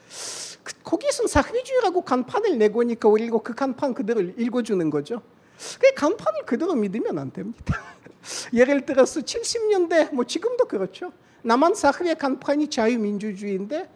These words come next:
지금도 문제가 많지만 칠십 년대 자유도 민주주의 흔적도 안 보였습니다. 그러니까 간판을 그대로 믿으면 낭패 봅니다.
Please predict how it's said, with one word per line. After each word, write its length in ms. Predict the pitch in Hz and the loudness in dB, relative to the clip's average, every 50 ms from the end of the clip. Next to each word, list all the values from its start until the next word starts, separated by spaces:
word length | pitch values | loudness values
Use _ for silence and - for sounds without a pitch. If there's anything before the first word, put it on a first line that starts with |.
| _ _ _ _ _ _ _ | _ _ _ _ _ _ _
지금도 420 | - - 262 254 349 330 320 349 330 | -6 -4 0 4 4 4 4 4 4
문제가 400 | 269 240 240 214 247 226 240 233 | 2 2 2 0 0 0 0 2
많지만 520 | 214 214 208 208 - - 269 214 220 220 | 2 2 2 0 -2 -4 -4 -2 -2 -2
칠십 420 | 214 - - 392 - - 381 339 311 | -4 -6 -8 -8 -6 -2 0 0 0
년대 340 | 302 262 254 226 254 240 | 0 0 -2 -2 -4 -6
자유도 420 | 233 - 233 202 214 226 202 247 226 | -4 -2 0 0 0 0 -2 -2 -2
민주주의 540 | 196 180 190 185 208 226 208 202 226 208 202 | -2 -2 -2 -2 -4 -6 -6 -4 -4 -6 -4
흔적도 460 | - - 311 302 330 294 247 - 165 | -2 -2 -2 -2 -4 -6 -6 -4 -4
안 120 | 147 139 | -4 -4
보였습니다. 640 | - 170 156 - - - - - - 180 - - 175 - - - _ - - - - - - - | -6 -8 -8 -8 -10 -14 -16 -14 -12 -8 -6 -6 -8 -8 -10 -20 _ -20 -20 -20 -20 -20 -20 -12
그러니까 240 | - 370 370 - - | -8 -4 -2 -2 -2
간판을 580 | - - 277 320 - - - 466 466 466 392 - | -2 0 -2 -2 -2 -2 -2 0 2 2 0 0
그대로 360 | - 302 240 285 320 359 302 | -2 -4 -4 -4 -4 -2 -2
믿으면 320 | 240 233 220 262 277 262 | -2 -2 -2 -4 -2 0
낭패 320 | 202 170 180 185 - - - | 0 0 0 0 -2 -4 -4
봅니다. 540 | - 202 180 170 147 - - 139 - - | -4 -4 -4 -4 -6 -6 -6 -8 -8 -8